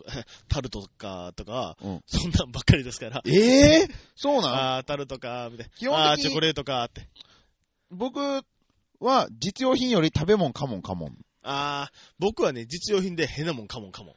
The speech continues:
Speaker 2: あー、なるほどね。
Speaker 1: うん。その、その土地土地にしかないもの。
Speaker 2: あー、じゃあ僕とつりちゃんはこういう感じでアピールしとこう。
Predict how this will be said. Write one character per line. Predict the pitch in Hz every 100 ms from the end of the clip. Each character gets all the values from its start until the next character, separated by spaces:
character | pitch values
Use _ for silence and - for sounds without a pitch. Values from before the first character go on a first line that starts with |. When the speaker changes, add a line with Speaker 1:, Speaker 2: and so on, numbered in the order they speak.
| _ _ _
Speaker 2:
あ | 139 139 120 104
ー、 | 85
な | 82
る |
ほ | 76
ど | 73
ね。 | 107
Speaker 1:
う |
ん。 | 90 _ -
そ | 180
の、 | 160 135 - _ _
そ | - 165
の | 156
土 | 135
地 | 131
土 | 131
地 | - 139
に |
し | 139 -
か | 104
な |
い | 101
も | 104
の。 | 85 _ _
Speaker 2:
あ | - 123 98
ー、 |
じ | 214
ゃ | 226
あ |
僕 | 143 180
と | 220 226
つ | 254
り | 269
ち |
ゃ | 170
ん |
は | 110
こ | 160
う |
い | 156
う |
感 | 165
じ | 160
で | 147
ア |
ピ | 147
ー | 110
ル |
し | -
と | 95
こ |
う。 | 76